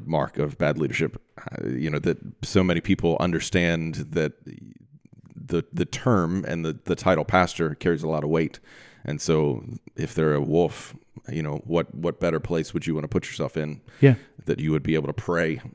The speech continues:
Speaker 1: on people?
Speaker 2: And I think you definitely see that happen a lot of times, 'cause they're
Speaker 1: For sure.
Speaker 2: the, the church, God bless them, uh, the church is so willing very often to embrace people, uh, regardless of their past, and say, you know, "This person has been, you know, saved by God,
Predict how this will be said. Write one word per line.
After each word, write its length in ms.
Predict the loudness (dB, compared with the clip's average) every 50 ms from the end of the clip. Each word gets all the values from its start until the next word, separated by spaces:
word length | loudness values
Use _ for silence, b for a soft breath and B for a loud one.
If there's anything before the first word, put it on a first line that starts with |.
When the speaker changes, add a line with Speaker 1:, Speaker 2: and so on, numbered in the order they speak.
| _ -12 -8
Speaker 1:
on 600 | -6 -4 -4 -4 -6 -6 -8 -8 -10 -12 -14 -6
people? 300 | -4 -4 -4 -4 -6 -12 -16 _ _ b b b b 8
Speaker 2:
And 140 | 8 10
I 60 | 10 10
think 240 | 8 6 6 6
you 80 | 4 2
definitely 680 | 2 2 4 6 8 8 8 8 6 6 8 6 6
see 200 | 6 6 6 6
that 180 | 8 6 6 4
happen 280 | 4 2 2 4 4 4
a 20 |
lot 140 | 4 4 4
of 40 | 4
times, 200 | 4 2 2 6
'cause 160 | 6 6 6
they're 180 | 8 6 6 6
Speaker 1:
For 60 | 6 4
sure. 100 | 6 6
Speaker 2:
the, 100 | 6 6
the 180 | 6 6 4 4
church, 480 | 4 4 4 4 4 4 2 0 -2 B B B B B B B B
God 220 | 2 2 4 4 4
bless 260 | 6 6 6 6 8
them, 300 | 8 6 6 6 2 -2
uh, 160 | -4 -4 -2
the 140 | 2 2 2
church 360 | 2 2 4 4 4 4 4 2
is 100 | 2 2
so 240 | 2 4 4 4 4
willing 720 | 4 6 6 6 6 8 8 8 8 8 6 4 2 -4 -14 -20 _ _ _ _ _
very 280 | 2 4 6 6 8 6
often 340 | 6 4 4 4 4 4 4
to 360 | 4 4 4 6 6 6 6 4
embrace 480 | 4 2 4 4 6 6 6 6 4
people, 500 | 2 2 2 2 4 4 4 4 2 B B B B B B B B
uh, 180 | 0 2 2 4 4
regardless 580 | 4 2 4 4 4 6 6 6 6 6 4
of 80 | 2 2
their 120 | 2 0
past, 340 | 0 0 0 0 0 2 2
and 100 | 0 0
say, 180 | 2 2 2 4
you 120 | 4 4
know, 120 | 4 2 2
"This 180 | 4 2 2 4
person 280 | 4 2 2 4 4 4
has 160 | 2 2 4
been, 440 | 4 6 6 8 8 8 6 6 4
you 80 | 2 0
know, 100 | 0 2
saved 280 | 4 6 6 6 6
by 160 | 4 2 0
God, 540 | 2 0 2 2 2 2 2 0 -2 -4 -8